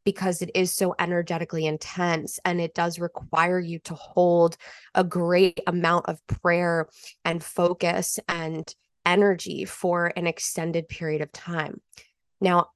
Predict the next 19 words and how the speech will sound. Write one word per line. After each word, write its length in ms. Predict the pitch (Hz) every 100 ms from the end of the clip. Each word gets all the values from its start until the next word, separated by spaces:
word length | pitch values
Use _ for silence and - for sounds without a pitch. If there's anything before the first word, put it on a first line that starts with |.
| _
I've 180 | 185 202
been 140 | 262
doing 220 | 247 233 220
this 180 | 196
for 180 | - 170 165
eight 260 | 165 214
years, 560 | 180 165 156 175 214 -
and 160 | 175 175
my 140 | 170
very 300 | 165 196 262 285
first 440 | - 220 202 -
launch 800 | 180 175 175 170 170 - - - - _ -
where 180 | 185 175
I 140 | 175 -
opened 440 | 208 208 214 208
cart 260 | - 185 175
and 160 | 175
closed 540 | - - 180 175 175 -
cart 440 | - 165 160